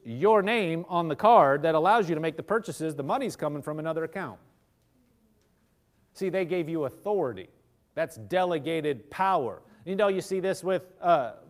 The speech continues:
police officers. It, and we saw, you know, out here in Andover for, I don't know, for quite a while here. I think it's done now. It's patched up, but they were ripping up the, the street to put in pipes and things.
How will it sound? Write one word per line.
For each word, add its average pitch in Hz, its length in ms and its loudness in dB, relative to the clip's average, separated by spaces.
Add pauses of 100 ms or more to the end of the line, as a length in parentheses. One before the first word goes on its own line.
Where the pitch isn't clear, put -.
police 185 360 0
officers. 135 800 -2 (920)
It, 214 420 -2
and 196 220 -4
we 220 80 -8
saw, 196 280 8
you 185 180 -4
know, 180 120 2
out 180 220 6
here 180 180 0
in 160 80 -4
Andover 160 680 0
for, 147 180 0
I 160 100 4
don't 160 140 2
know, 151 300 2 (100)
for 143 220 0
quite 170 260 4
a 135 40 6
while 160 340 6
here. 143 320 2 (1000)
I - 60 -18
think - 80 -12
it's 92 80 -14
done 135 300 0
now. 135 240 0
It's 117 120 -6
patched 156 380 -4
up, 180 220 2
but 151 100 -4
they 170 140 0
were 165 140 2
ripping 175 340 0
up 175 400 0
the, 147 120 -4
the 117 240 -8
street 165 640 -4
to 143 60 -12
put 165 200 -4
in 143 120 -4
pipes 175 380 -2
and 120 160 -10
things. 131 400 -6